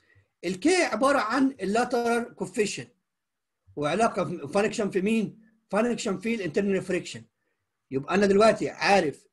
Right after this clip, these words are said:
ال-، الكوفيشنت فريكشن، وعارف الانترنال فريكشن، ومحتاج الانجل اوف ريبوز عشان احسب مين؟ عشان احسب ال اتش اس،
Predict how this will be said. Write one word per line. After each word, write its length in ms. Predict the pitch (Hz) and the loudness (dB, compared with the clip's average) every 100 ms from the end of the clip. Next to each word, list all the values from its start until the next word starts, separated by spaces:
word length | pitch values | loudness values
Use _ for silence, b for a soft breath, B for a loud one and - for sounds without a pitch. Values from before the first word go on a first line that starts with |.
| - | -10
ال-، 220 | 135 135 - | -8 -8 -8
الكوفيشنت 580 | 135 - - 208 214 156 | -8 -8 0 2 2 0
فريكشن، 440 | 190 208 285 269 - _ _ _ _ _ _ _ _ - | 0 2 2 0 -4 _ _ _ _ _ _ _ _ -8
وعارف 320 | 120 165 202 | 0 2 2
الانترنال 400 | 170 156 208 190 | 0 2 2 2
فريكشن، 500 | 151 233 - 285 247 - _ _ _ _ _ - | 2 0 2 0 0 -4 _ _ _ _ _ -2
ومحتاج 640 | 175 202 - 294 311 214 | 2 2 4 4 4 2
الانجل 400 | 208 226 262 233 | -2 2 2 4
اوف 140 | 196 | 4
ريبوز 340 | 202 190 240 202 | 4 4 4 2
عشان 220 | 180 220 | -4 -4
احسب 280 | 202 - 175 | -4 -6 -4
مين؟ 220 | 208 208 | -4 -4
عشان 200 | 160 190 | -6 -8
احسب 260 | 185 208 185 | -8 -6 -6
ال 60 | |
اتش 160 | 185 - | -4 -6
اس، 380 | 139 - - | -6 -10 -14